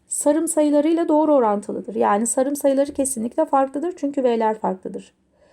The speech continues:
Bobinlerden oluşacak akımlar farklıdır. Güçler eşit olduğuna göre güç akım çarpı gerilimdir. Güçlerin eşit olması gerilimlerin biri büyük biri küçükse akımların da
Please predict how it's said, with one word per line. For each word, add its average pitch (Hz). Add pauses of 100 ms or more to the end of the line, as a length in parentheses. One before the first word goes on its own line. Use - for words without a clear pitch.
(260)
Bobinlerden 294
oluşacak 339
akımlar 247
farklıdır. 202
Güçler 277
eşit 320
olduğuna 220
göre 190 (460)
güç 330
akım 330
çarpı 302
gerilimdir. 247 (640)
Güçlerin 320
eşit 339
olması 226
gerilimlerin 294
biri 302
büyük 294
biri 302
küçükse -
akımların 262
da 277